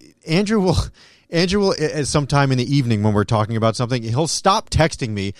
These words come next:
and instead he'll just record a, Oh, Mister Podcast, I'm this and that, you're such a jerk, you know, and send me the audio.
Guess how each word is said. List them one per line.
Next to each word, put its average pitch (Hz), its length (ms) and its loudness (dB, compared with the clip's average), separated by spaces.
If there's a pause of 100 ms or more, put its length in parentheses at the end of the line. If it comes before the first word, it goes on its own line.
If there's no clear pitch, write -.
(160)
and 135 140 -2
instead 156 340 0
he'll 160 100 0
just 156 160 -2
record 147 380 0
a, 143 80 2 (340)
Oh, 466 520 4
Mister 440 260 2
Podcast, 392 800 0
I'm 392 260 2
this 403 240 4
and 370 140 -8
that, 415 340 4
you're 320 100 0
such - 280 -2
a 269 80 -8 (100)
jerk, 381 580 4 (240)
you 147 80 -4
know, 147 100 0
and 131 160 -4
send 196 280 2
me 165 80 0
the 139 160 -2
audio. 120 500 2